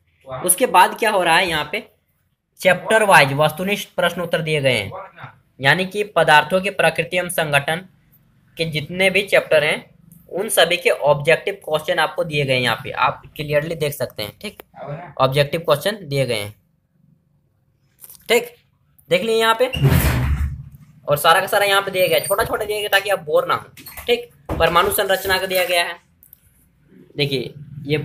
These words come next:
पढ़ लीजिएगा इतना, उसके बाद आपका objective। अब देखिए क्या करना है, जीव विज्ञान का हम देखते हैं, ठीक, chemistry का हो गया। अब देखिए जीव विज्ञान में किस प्रकार है, इतना पढ़ लिए, ठीक। उसके बाद इतना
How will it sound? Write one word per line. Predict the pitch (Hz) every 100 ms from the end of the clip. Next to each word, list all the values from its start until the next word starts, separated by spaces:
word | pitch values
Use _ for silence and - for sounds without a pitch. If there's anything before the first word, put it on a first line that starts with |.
| -
पढ़ | 160 165
लीजिएगा | 165 170 175
इतना, | 170 180
उसके | 143 131 151
बाद | 147 131
आपका | 131 143
objective। | 131 127 127 - - - _ _ - - - - - - -
अब | 175 -
देखिए | 190 - 185
क्या | 196 170 160
करना | 160 147 139
है, | 135 190 - _ _ _ _ _ -
जीव | 120 170
विज्ञान | 165 151 143
का | 139
हम | 120
देखते | 117 -
हैं, | 107 - -
ठीक, | 202 -
chemistry | 143 135 139 151
का | 151
हो | 143
गया। | 147 160 - _ _ _ _ _ _
अब | 151
देखिए | 165 175 180 233 - _ _ _ _ _ _ _ _ _
जीव | 131 151 185
विज्ञान | 185 151 147 180 - 139
में | 143
किस | 165 165
प्रकार | 143 127 104
है, | 101 - _ _ -
इतना | 139 202
पढ़ | 202 196
लिए, | 196 202 254 - _ - - - -
ठीक। | 247 247 - _ _ _ -
उसके | 170 - 226
बाद | 190 165 180
इतना | 180 170 190